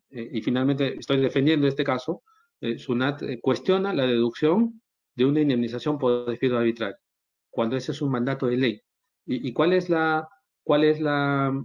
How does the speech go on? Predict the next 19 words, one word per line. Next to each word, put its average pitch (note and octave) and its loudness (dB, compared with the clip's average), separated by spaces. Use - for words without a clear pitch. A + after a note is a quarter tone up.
la, B2 -6
la A#2+ -2
razón B2+ -4
por C#3 -2
la B2 -2
cual C#3 0
se C3 -4
cuestiona C#3 -2
esa C3+ -8
indemnización B2+ -2
por B2 0
despido B2+ 0
arbitrario? C3 0
La, A#2 -6
la A2+ -6
cuestionan D#3+ 0
porque, A#2 -2
porque A#2 -2
sunat D3 -4